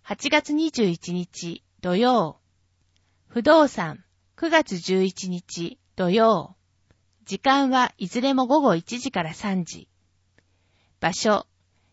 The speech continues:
県住宅供給公社、前橋市幸運町。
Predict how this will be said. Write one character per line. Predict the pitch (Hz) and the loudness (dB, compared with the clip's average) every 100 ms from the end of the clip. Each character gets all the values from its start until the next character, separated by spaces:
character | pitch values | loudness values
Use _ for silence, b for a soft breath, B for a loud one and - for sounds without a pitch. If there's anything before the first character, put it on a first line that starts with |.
| _ | _
県 | - 320 254 | -2 0 2
住 | 185 233 | 2 2
宅 | 247 254 247 | 0 -4 -4
供 | 247 247 | 2 2
給 | - 262 254 | 2 -2 0
公 | - 254 | 2 2
社、 | 208 156 131 220 _ _ _ _ _ _ | 0 -6 -10 -14 _ _ _ _ _ _
前 | 185 247 | -2 0
橋 | 277 | 0
市 | 277 - - | -4 -8 -8
幸 | - 196 240 | -2 0 2
運 | 247 208 | 0 -2
町。 | - 143 131 | -6 -10 -12